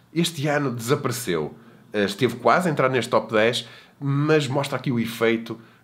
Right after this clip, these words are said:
de um anime a ser exibido. O anime termina, o pessoal começa a perder interesse e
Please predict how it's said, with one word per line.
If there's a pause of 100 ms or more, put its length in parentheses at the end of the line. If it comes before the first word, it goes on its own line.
(160)
de
um
anime
a
ser
exibido.
O
anime (1040)
termina,
o
pessoal
começa
a
perder
interesse (320)
e